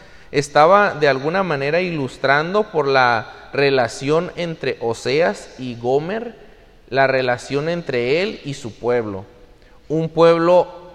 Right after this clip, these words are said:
que traiciona a Dios, un pueblo que deja a Dios, ¿sí? Y así también esta mujer, y a Oseas lo manda a que vaya y la ame,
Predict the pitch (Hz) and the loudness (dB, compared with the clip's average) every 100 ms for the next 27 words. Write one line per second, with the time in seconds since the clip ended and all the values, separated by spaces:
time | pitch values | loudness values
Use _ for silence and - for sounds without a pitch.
0 | - - - 131 - 123 117 - 135 151 | -20 -20 -6 -4 -2 -2 -2 -6 -2 0
1 | 156 127 120 110 87 - - - - - | 0 -2 -2 -4 -6 -14 -20 -20 -20 -10
2 | 143 147 156 151 156 156 139 110 113 143 | -8 -2 2 2 2 0 0 -4 -2 -2
3 | 147 139 - 110 107 113 - - - _ | -4 -8 -6 -6 -4 -8 -10 -20 -20 _
4 | _ - 123 160 - - 127 123 - 131 | _ -12 -10 -10 -14 -12 -2 -2 -2 -6
5 | 143 135 135 143 151 127 - 139 120 - | -4 -2 -2 -2 -2 -8 -6 -6 -6 0
6 | 156 160 - - - 160 160 143 - 160 | 2 0 -6 -20 -6 2 4 4 4 4
7 | 196 175 151 147 135 147 180 196 170 - | 4 0 0 0 0 -2 -2 -2 -4 -4
8 | 139 - 120 120 127 147 151 135 - 135 | -8 -6 -4 2 2 2 -2 -4 -6 -6
9 | 123 113 120 147 143 117 | -2 -2 0 -2 -4 -8